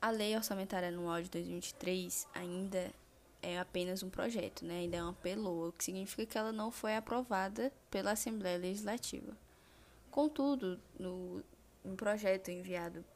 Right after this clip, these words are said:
pelo Poder Executivo para a Assembleia, consta pro orçamento fiscal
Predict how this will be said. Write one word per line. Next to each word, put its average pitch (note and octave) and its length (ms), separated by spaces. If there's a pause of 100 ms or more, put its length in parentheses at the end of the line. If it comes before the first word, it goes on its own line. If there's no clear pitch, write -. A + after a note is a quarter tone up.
(500)
pelo G#3 340
Poder G#3 320
Executivo F#3+ 580 (160)
para G#3 300
a - 20
Assembleia, F#3 680 (880)
consta A#3 720 (320)
pro G3+ 140
orçamento G#3+ 480
fiscal - 680